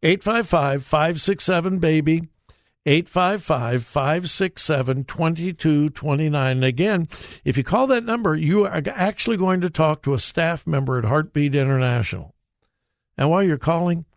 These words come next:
thank them for their work. You can go online to the word columbus dot com, the word columbus dot com, and just click on the Heartbeat International tab. All right,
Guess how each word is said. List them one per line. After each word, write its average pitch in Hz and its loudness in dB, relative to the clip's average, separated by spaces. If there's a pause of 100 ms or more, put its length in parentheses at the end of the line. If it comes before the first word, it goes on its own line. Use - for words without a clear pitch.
(120)
thank 175 -4
them - -8 (680)
for - -4
their 117 -2
work. 113 -6 (440)
You 147 2
can 160 2
go 156 4
online 208 0
to 147 2
the 139 2
word 156 2
columbus 175 0
dot 175 0
com, 220 -4
the 156 0
word 170 0
columbus 160 0
dot 127 -4
com, 226 -4 (540)
and 135 4
just 139 2
click 180 0
on 160 2
the 151 2
Heartbeat 143 0
International 127 -2
tab. 104 -8 (800)
All 160 0
right, 170 0